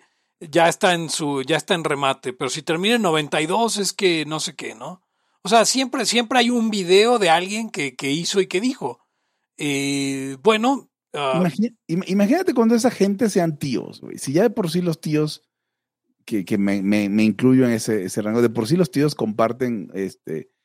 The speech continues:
Speaker 2: cándidamente cadenas pendejas de WhatsApp. Imagínate cuando esos morrillos que hacen TikTok sean tíos. Vas, van a ser la gente más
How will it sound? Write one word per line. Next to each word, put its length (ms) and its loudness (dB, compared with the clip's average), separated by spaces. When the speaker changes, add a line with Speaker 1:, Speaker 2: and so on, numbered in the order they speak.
Speaker 2:
cándidamente 760 -2
cadenas 440 -4
pendejas 420 -6
de 80 -4
WhatsApp. 460 -6
Imagínate 500 -4
cuando 340 -2
esos 340 2
morrillos 760 0
que 140 -4
hacen 420 -10
TikTok 400 0
sean 320 0
tíos. 400 -10
Vas, 260 0
van 140 -2
a 80 -2
ser 200 -2
la 120 -2
gente 420 -2
más 500 0